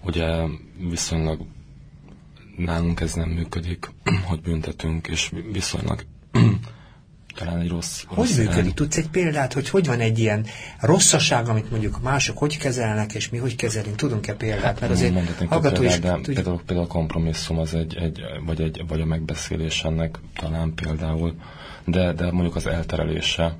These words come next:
Speaker 1: más, a figyelmének az elterelése az is egy megoldás lehet talán erre.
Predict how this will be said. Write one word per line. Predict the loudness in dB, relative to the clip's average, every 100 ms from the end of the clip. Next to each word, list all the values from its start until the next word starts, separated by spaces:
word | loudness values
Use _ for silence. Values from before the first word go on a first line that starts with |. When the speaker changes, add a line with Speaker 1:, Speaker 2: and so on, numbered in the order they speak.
| -6
Speaker 1:
más, | -4 -4 -4
a | -8
figyelmének | -2 0 2 0
az | -2 -4
elterelése | -4 -4 -4 -2 -2
az | -2
is | -2 -2
egy | -2
megoldás | -2 0 -2 -2 -2
lehet | -4 -4
talán | -4 -2 -2
erre. | 0 0